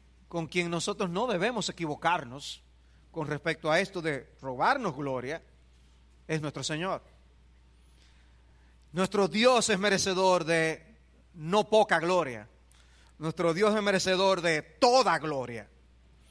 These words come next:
Y muy especialmente cuando hablamos de la salvación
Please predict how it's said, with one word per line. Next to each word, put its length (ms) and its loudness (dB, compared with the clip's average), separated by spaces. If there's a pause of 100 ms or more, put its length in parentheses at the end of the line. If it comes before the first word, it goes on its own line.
(580)
Y 120 0
muy 300 -2
especialmente 920 0
cuando 760 -2
hablamos 680 0
de 100 -4
la 140 -4
salvación 1080 -4